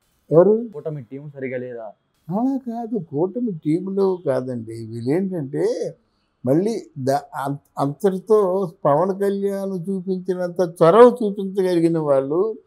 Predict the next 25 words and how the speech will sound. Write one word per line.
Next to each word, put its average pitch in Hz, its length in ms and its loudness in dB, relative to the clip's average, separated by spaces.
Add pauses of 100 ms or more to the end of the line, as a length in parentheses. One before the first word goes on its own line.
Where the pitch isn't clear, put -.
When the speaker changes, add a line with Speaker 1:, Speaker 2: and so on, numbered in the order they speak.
(280)
Speaker 1:
ఒక 156 140 4
మనోహరే 196 680 2
ఉన్నాడు, 156 600 -2 (120)
తర్వాత 196 320 0
ఎవరున్నారు? 190 720 -6 (680)
రేపు 185 280 8
తెలియాలి 247 520 6
ఏ 185 360 8
ఏ 190 40 -2
మినిస్టర్ 175 500 -2
ఏం 147 240 -2
చేయాలి. 127 180 0
ఇప్పుడు - 300 -4
బాలశౌరి 185 640 8
ఒకడు 165 260 4
ఉన్నాడు, 117 600 -2 (300)
ఆ 220 40 2
బాలశౌరి 202 600 2
ఏదో 180 160 2
ప్రాజెక్టులు 147 600 -2
తెచ్చుకున్నాడు. 113 840 -8 (420)
అలా 208 80 0
నిమ్మదేదో 180 760 2
ఆయన 151 140 2
పేరు 135 420 0